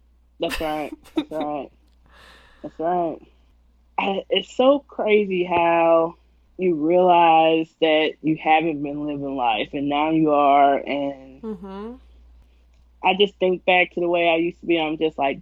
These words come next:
Speaker 1: "Damn, I've changed so much." <laughs> Like
Speaker 2: Yeah, I mean, that's the goal, right? To be able to look back and
Speaker 1: Right.
Speaker 2: say you've changed. Other-, I mean, I wouldn't wanna be the same person I was nine years ago.
Speaker 1: Right.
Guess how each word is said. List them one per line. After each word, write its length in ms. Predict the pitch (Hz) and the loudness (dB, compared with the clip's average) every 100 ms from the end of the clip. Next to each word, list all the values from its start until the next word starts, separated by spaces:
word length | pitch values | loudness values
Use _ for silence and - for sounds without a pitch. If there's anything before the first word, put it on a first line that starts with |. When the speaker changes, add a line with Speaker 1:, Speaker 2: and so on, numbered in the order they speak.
| - | -10
Speaker 1:
"Damn, 380 | 202 240 220 185 | -4 0 0 0
I've 220 | 156 160 | -2 -4
changed 420 | - 165 156 160 | -4 -2 -2 -6
so 180 | - 160 | -2 -2
much." 420 | 156 156 170 185 | 0 2 2 2
<laughs> 100 | - _ _ _ _ | -2 _ _ _ _
Like 160 | - 269 605 508 440 | 2 2 0 -12 -16
Speaker 2:
Yeah, 320 | 226 233 311 | -8 -2 0
I 100 | 311 | 2
mean, 240 | 302 311 294 | 2 0 2
that's 300 | 330 320 - | 0 0 -8
the 120 | 294 | -8
goal, 340 | 220 262 370 | -2 -2 0
right? 260 | 196 247 330 | -2 -4 -6
To 100 | 247 | -12
be 160 | 214 202 | -10 -6
able 240 | 269 247 | -4 -6
to 100 | 214 | -8
look 180 | 196 220 220 | -2 2 2
back 240 | 190 202 | 2 -2
and 160 | 214 202 | -2 -6
Speaker 1:
Right. 80 | - | -6
Speaker 2:
say 120 | 233 | -6
you've 120 | 220 | -6
changed. 400 | - 254 269 208 | -8 -8 -6 -6
Other-, 280 | 214 208 208 | -6 -6 -6
I 120 | 220 220 | -4 -2
mean, 380 | 214 214 220 220 _ _ _ - | -2 -4 -8 -12 _ _ _ -8
I 120 | 190 | -2
wouldn't 200 | 240 285 | -2 0
wanna 160 | 214 196 | 0 -2
be 80 | 185 | -6
the 100 | 190 | -8
same 260 | - 160 | -12 -14
person 360 | 180 165 - - | -12 -14 -12 -10
I 60 | 156 | -8
was 340 | 151 170 190 | -8 -8 -8
nine 180 | 180 170 | -10 -8
years 220 | 165 170 | -10 -12
ago. 320 | - - 185 | -10 -8 -8
Speaker 1:
Right. 1040 | 214 151 151 156 160 165 160 156 147 143 | -10 -10 -8 -6 -6 -4 -4 -4 -4 -8